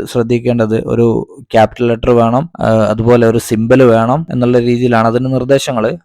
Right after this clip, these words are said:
നമ്മൾ പാസ്വേഡ് എൻ്റർ ചെയ്യുമ്പോൾ ആ കാര്യങ്ങൾ ശ്രദ്ധിക്കുക. Then ഇമെയിൽ ഐ ഡി കൊടുക്കുന്നു. ഇമെയിൽ ഐ ഡി എൻ്റർ ചെയ്തതിന് ശേഷം നമ്മൾ ക്രിയേറ്റ് ബട്ടൺ പ്രസ് ചെയ്യുക. ക്രിയേറ്റ് ബട്ടൺ പ്രസ് ചെയ്ത് കഴിഞ്ഞാൽ മറ്റൊരു വിൻഡോയിലേക്ക് നമ്മൾ വരും. ക്ലാസ് അലോക്കേഷൻ, നമ്മൾ ഏത് ക്ലാസ് ആണ്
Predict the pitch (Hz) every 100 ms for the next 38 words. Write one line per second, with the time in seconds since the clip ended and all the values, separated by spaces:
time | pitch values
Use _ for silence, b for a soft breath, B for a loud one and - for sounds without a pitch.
0 | - - 143 143 143 - 151 147 139 -
1 | 131 147 165 156 143 135 120 107 104 104
2 | - 131 202 190 - 127 127 123 127 120
3 | 156 220 - 113 110 110 113 - 123 123
4 | 127 131 127 123 127 123 127 117 110 131
5 | 147 123 123 143 190 135 143 143 135 127
6 | 135 127 113 - 117 107 113 135 - 147
7 | 165 160 165 160 160 160 147 - 143 131
8 | 123 117 113 127 - 143 131 151 143 131
9 | 127 135 135 131 123 120 113 - 113 120
10 | 127 - 120 139 - 131 117 117 117 113
11 | - - 117 120 127 147 143 135 139 160
12 | 139 139